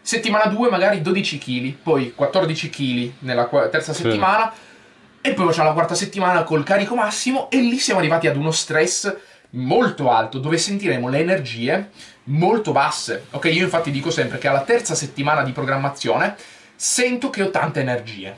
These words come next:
Speaker 1: alla terza, all'ultima, alla quarta del mio mesociclo, poi dipende da come uno programma, io parlo di mesocicli adesso, no? Quindi quattro settimane.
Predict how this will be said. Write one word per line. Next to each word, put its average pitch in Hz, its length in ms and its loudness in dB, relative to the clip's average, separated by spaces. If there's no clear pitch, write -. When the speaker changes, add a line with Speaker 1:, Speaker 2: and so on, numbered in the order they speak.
Speaker 1:
alla 170 180 2
terza, - 520 -4
all'ultima, 196 680 0
alla 175 120 2
quarta 185 600 0
del 135 180 -4
mio 147 140 -2
mesociclo, 127 640 -4
poi 165 240 0
dipende 151 340 -2
da 135 60 2
come 135 140 -4
uno 143 160 -2
programma, 127 420 -2
io 151 100 -4
parlo 117 200 -2
di 131 100 -2
mesocicli 110 540 -4
adesso, 98 280 -6
no? - 160 -2
Quindi 143 220 -6
quattro - 240 -2
settimane. 98 520 -8